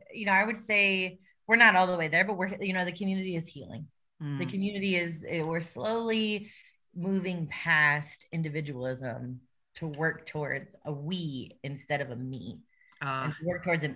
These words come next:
Speaker 1: us instead of a them. I don't know that we'll ever be entirely there on this side of heaven, but, <laughs> you know, we can hope and we can work for it because, you know, we should be working towards heaven on earth, right?
Speaker 2: Right. Amen. Amen. Using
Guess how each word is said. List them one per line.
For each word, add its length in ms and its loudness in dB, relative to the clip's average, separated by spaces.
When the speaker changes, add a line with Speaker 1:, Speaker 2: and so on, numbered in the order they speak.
Speaker 1:
us 460 2
instead 320 -4
of 60 -4
a 120 -6
them. 440 -4
I 120 10
don't 100 8
know 120 8
that 120 2
we'll 140 4
ever 240 10
be 240 2
entirely 560 4
there 200 2
on 140 0
this 160 -4
side 220 -4
of 80 -10
heaven, 360 -4
but, 260 10
<laughs> 420 2
you 180 2
know, 160 4
we 120 0
can 120 0
hope 260 4
and 120 -4
we 100 -4
can 160 -6
work 260 6
for 180 0
it 120 0
because, 400 -4
you 60 -4
know, 60 0
we 60 0
should 140 -4
be 80 -2
working 320 0
towards 240 0
heaven 180 0
on 160 -2
earth, 220 2
right? 340 -4
Speaker 2:
Right. 440 -2
Amen. 720 4
Amen. 500 6
Using 500 2